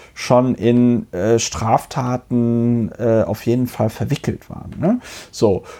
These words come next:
und, ähm, also in rechtsextremistische Straftaten, die daraus hervorgingen, dass sie also da als Proud Boys unterwegs waren. Ja, äh, das ist so die Situation. Und dann hatte ich hier vorhin noch den Tweet, genau,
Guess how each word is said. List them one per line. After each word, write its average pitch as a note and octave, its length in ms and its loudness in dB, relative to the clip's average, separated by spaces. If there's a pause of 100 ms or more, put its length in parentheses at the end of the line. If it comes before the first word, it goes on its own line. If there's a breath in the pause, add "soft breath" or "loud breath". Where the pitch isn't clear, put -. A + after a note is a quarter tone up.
(120 loud breath)
und, C3 560 2
ähm, B2 460 4
also A2+ 180 4
in A2 160 2
rechtsextremistische A2+ 1040 0
Straftaten, G#2+ 800 0
die A2 460 -2 (260)
daraus A2 460 4
hervorgingen, A2+ 760 2
dass G#2+ 200 -2
sie A2 140 -2
also G2+ 300 0
da G#2 220 2
als G2 180 -2
Proud - 420 0
Boys G2+ 380 0
unterwegs G#2+ 640 0
waren. - 240 -14 (540 loud breath)
Ja, B2 380 4 (420 loud breath)
äh, D3 1700 6
das D#3+ 300 2
ist - 160 -6
so F3 180 4
die D#3 240 2
Situation. D#3 1040 2
Und G#3 80 -2
dann D3+ 160 -2
hatte D#3+ 220 -4
ich - 60 -12
hier E3 200 -4
vorhin E3 640 -2
noch D3+ 180 2
den D3 260 -4
Tweet, E3 500 -4
genau, A2+ 600 2